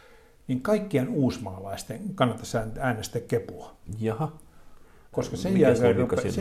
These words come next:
Speaker 1: sen jälkeen rupesi virtaamaan tukea s-, Uudellemaalle, että
Speaker 2: Jaa.
Speaker 1: riittää. Koska se, tota, noin, mä katselin vaan t-, t-, tilastoja, tota, no, ö,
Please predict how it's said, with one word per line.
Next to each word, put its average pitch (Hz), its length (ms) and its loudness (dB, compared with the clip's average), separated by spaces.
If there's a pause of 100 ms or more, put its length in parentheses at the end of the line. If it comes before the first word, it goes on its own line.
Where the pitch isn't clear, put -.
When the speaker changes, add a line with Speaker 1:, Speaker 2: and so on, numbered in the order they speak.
Speaker 1:
sen - 40 6
jälkeen 117 300 4
rupesi 120 320 0
virtaamaan 113 520 0
tukea 120 380 -2
s-, - 120 -12 (140)
Uudellemaalle, 110 680 0
että - 200 0
Speaker 2:
Jaa. - 140 4 (100)
Speaker 1:
riittää. - 420 -4 (220)
Koska 117 240 2
se, 135 180 2
tota, 127 400 2
noin, 127 300 6 (840)
mä 127 80 2
katselin 135 440 4
vaan 139 200 6
t-, 139 160 -8
t-, 135 500 -2
tilastoja, 123 600 4
tota, 117 400 0
no, 117 360 2 (1600)
ö, 117 440 2